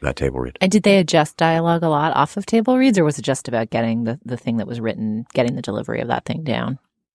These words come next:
Speaker 1: In my experience, those scripts showed up, um, pretty much at, like, ninety-five percent, ninety-nine percent. There wasn't a lot. Um, I mean, sometimes if a joke didn't work or something, that would get tweaked, but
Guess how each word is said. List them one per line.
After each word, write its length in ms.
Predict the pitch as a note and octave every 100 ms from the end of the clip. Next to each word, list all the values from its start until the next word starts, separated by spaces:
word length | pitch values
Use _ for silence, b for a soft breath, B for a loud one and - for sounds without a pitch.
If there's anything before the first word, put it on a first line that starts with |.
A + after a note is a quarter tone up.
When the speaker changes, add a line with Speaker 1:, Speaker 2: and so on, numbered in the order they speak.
| _ _ _ _ -
Speaker 1:
In 160 | D#2+
my 220 | D#2+ E2 G2+
experience, 540 | - F#2 E2 D2+ -
those 200 | D2+ C#2+
scripts 320 | - D#2 -
showed 240 | - D2 C#2
up, 220 | C#2+ - _ _ _ _ _ -
um, 540 | C#2 C2+ C2 C2 C2+ _ _ _
pretty 160 | E2 C#2+
much 180 | C#2 -
at, 100 | C#2
like, 140 | C2
ninety-five 460 | C2 C2 B1+ C2 -
percent, 400 | - C2 C2 - _ - -
ninety-nine 680 | - C#2 C2 B1+ C2+ B1+ C2
percent. 540 | - - C2 B1 - -
There 120 | C#2
wasn't 280 | C#2+ C#2 C2+
a 40 |
lot. 320 | B1+ C2 B1+ - _ _ _ D2+
Um, 420 | C#2 C2 C2 B1+ _ B
I 140 | B B -
mean, 100 | E2+
sometimes 340 | - F2+ E2+
if 80 | C#2+
a 60 | C#2+
joke 240 | C#2 C2+
didn't 180 | D2+ C#2+
work 180 | D2 -
or 60 |
something, 340 | - D2+ - C#2
that 140 | B1+
would 120 | C#2
get 120 | C#2+ -
tweaked, 400 | - E2 - -
but 240 | D2